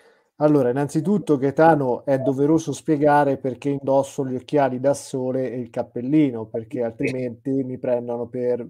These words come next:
Speaker 1: per bischero, si dice noi. <laughs>
Speaker 2: Ok.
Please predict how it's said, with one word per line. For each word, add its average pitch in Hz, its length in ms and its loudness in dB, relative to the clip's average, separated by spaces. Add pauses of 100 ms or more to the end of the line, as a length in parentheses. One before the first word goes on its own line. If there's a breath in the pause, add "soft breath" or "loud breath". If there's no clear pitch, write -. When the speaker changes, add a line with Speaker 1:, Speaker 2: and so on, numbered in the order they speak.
Speaker 1:
per 131 140 -8
bischero, 131 540 0
si 113 120 -14
dice 117 240 -10
noi. 113 340 -10 (140)
<laughs> - 220 -8 (340)
Speaker 2:
Ok. 139 420 0